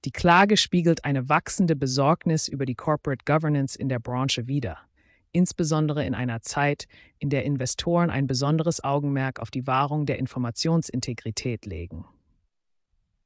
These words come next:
Analysten heben hervor, dass die Auswirkungen verschwiegener Informationen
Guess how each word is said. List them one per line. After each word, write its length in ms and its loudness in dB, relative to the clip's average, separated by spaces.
Analysten 540 4
heben 280 6
hervor, 600 0
dass 160 -4
die 160 -2
Auswirkungen 720 2
verschwiegener 680 4
Informationen 1000 -2